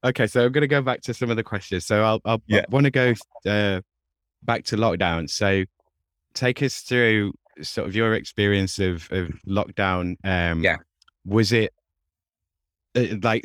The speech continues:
Speaker 1: the, sort of the initially going into it, like, how organized was that? Was it just utter chaos and then you didn't know what to do?
Speaker 2: Well
Speaker 1: Did you end up working, like, loads more hours, or we,
Speaker 2: Yeah.
Speaker 1: we, did you work less, or how did it go?
Speaker 2: Um,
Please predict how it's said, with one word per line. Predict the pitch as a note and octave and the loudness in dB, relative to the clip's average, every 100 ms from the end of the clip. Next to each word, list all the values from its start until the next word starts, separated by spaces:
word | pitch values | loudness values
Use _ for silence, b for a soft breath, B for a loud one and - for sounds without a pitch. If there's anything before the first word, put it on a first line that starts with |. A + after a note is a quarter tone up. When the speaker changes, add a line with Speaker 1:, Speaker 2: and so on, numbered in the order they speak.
| G#2+ | -4
Speaker 1:
the, | A#2+ - | -8 -6
sort | A#2 C#3 A2+ | -4 -2 0
of | |
the | A2 A#2+ B2 | 2 2 4
initially | B2 B2+ C#3 - B2 A2+ | 4 4 4 0 0 2
going | A#2+ A2+ G#2+ | 4 4 4
into | G#2 G#2 - F#2+ | 2 0 -2 -2
it, | F#2 - | -2 -2
like, | F#2 F2 | -2 -2
how | - G2+ | 0 2
organized | G2 G2+ G2 F#2+ F2+ F2 - - | 4 4 2 0 0 0 -4 -6
was | D#2+ | -4
that? | F#2 G#2 | -2 -2
Was | D#2+ E2 | -4 -6
it | - | -6
just | - - | -8 -6
utter | F#2 - | -4 -4
chaos | - G2 F#2+ F#2+ - | -2 0 0 -2 -2
and | F2+ | 0
then | E2+ | 0
you | E2+ | 0
didn't | F#2 D#2+ | -2 0
know | F2+ | 0
what | F2 - | -2 -4
to | D#2 | 0
do? | F#2+ G2 | 2 4
Speaker 2:
Well | A2+ C3 A2+ | 6 6 6
Speaker 1:
Did | F2+ | 2
you | G2+ G#2 | 0 2
end | G2+ | 2
up | F2+ | 2
working, | G2+ F#2 G2 F#2 | 0 2 0 2
like, | F#2+ F#2+ - - | 0 -4 -8 -8
loads | G2 G#2 G#2 G#2+ F#2+ | -4 2 4 2 2
more | G#2 G2 | 0 2
hours, | G2 G#2 G#2 G2 - | 2 2 2 0 -2
or | F2+ F2+ D#2+ _ | -2 -2 -2 _
we, | E2+ F#2 | 2 4
Speaker 2:
Yeah. | G2+ F2+ | 4 2
Speaker 1:
we, | F2+ C2+ - | -2 -8 -10
did | F2+ | -6
you | F2 | 0
work | F2+ F#2 | 0 0
less, | G#2+ G#2 G2+ - | 0 -2 -2 -2
or | F2+ E2+ | -2 0
how | G#2 | -2
did | G2 D#2+ | -2 -4
it | - | -4
go? | E2+ E2+ - _ _ - | -4 -4 -12 _ _ -2
Speaker 2:
Um, | C3 D#3+ | 0 2